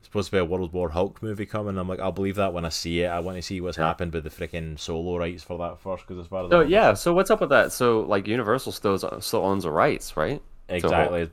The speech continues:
Speaker 1: That's why, like, I want to see more details on that before I completely buy into there being a World War Hulk movie.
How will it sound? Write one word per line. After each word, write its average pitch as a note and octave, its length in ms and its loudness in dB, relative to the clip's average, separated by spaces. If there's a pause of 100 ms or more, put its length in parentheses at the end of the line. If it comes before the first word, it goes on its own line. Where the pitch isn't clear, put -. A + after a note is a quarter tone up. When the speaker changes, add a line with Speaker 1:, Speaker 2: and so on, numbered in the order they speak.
Speaker 1:
That's C3+ 240 8
why, D#3+ 120 4
like, A#2+ 180 4
I G#2 80 2
want A#2+ 160 2
to A2+ 40 -6
see - 140 -4
more G#2+ 160 -4
details F2+ 460 -2
on F#2+ 100 -2
that F2+ 160 -2
before F2+ 320 -4
I E2+ 40 -2
completely F#2 480 -8
buy E2 240 -2
into E2+ 240 -4
there F2 120 -4
being E2 160 -6
a D#2 40 -4
World D#2+ 300 -6
War D#2 160 -6
Hulk F2 320 -8
movie. A2 400 -6